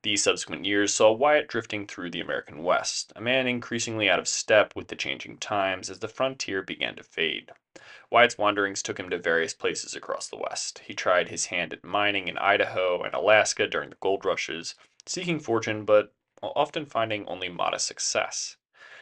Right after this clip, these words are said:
These ventures were interspersed with stints in saloons and gambling houses where he returned to his early profession as a gambler.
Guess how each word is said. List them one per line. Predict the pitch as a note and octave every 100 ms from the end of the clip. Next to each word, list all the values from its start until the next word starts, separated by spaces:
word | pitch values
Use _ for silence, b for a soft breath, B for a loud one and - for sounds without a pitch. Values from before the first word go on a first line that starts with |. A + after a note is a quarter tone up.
| B
These | F3
ventures | D3 C3 B2+ A#2+ A2+
were | A2 G#2+
interspersed | G#2 G#2 G2 - F#2 F#2 -
with | F2+
stints | - - E2 D#2+ - -
in | C2+
saloons | - - E2 G#2+ G#2 G2
and | F#2 -
gambling | F2+ F2+ E2+
houses | - F2 - D#2+ D#2+
where | F#2 F2
he | G#2 G2+
returned | G2+ - C#3+ C#3+
to |
his | D3 -
early | F2 E2
profession | - - - C#3+ B2+ C3+ B2+ B2+
as | F2
a | -
gambler. | D#2+ F2 D2+ -